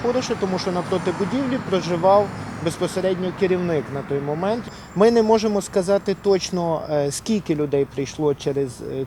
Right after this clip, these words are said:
цю будівлю, але тільки по написах, е, їх виходить не один, не два, не три, тому що написи залишають тільки в крайньому випадку.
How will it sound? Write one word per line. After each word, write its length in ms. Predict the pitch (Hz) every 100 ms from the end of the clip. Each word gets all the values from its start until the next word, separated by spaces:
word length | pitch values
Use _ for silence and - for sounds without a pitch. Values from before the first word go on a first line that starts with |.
| -
цю 80 | 151
будівлю, 600 | 147 151 202 233 208 160 156
але 360 | 151 151 151
тільки 280 | 143 180 165
по 140 | -
написах, 680 | 165 185 190 160 156 139 - -
е, 160 | 135 135 143 135 139
їх 140 | 165 -
виходить 480 | 151 151 165 147 139
не 240 | 156 156 147
один, 460 | 151 143 180 170
не 100 | 151
два, 280 | 131 139 143
не 160 | 147 147
три, 220 | 190 202
тому 240 | 165 147
що 100 | 139
написи 420 | 147 160 147 -
залишають 520 | 131 135 135 151 147 135
тільки 200 | - 135
в 80 | -
крайньому 400 | 135 131 131 127
випадку. 560 | 117 104 95 - 95